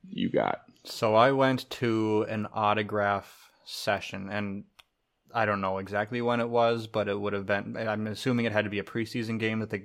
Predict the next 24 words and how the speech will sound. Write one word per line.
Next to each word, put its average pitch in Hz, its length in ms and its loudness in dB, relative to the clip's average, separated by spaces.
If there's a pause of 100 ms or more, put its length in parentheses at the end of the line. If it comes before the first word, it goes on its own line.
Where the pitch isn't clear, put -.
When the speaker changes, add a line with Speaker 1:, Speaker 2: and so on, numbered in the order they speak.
Speaker 2:
the 110 140 -2
whole 107 180 2
team 107 260 -4
stuck 107 280 0
around 107 320 0
for 110 220 -2
after 107 240 0
the 107 100 -6
game, 107 380 -2 (120)
and 107 140 -4
we 98 60 -2
were 104 80 2
able 98 120 -2
to 98 60 -2
walk 98 240 2
around 101 180 0
the 95 80 -4
concourse, 104 520 0
and 107 100 -6
they 95 80 -4
each 95 80 -6
had 98 100 -2
a 92 60 -6
table. 107 480 -2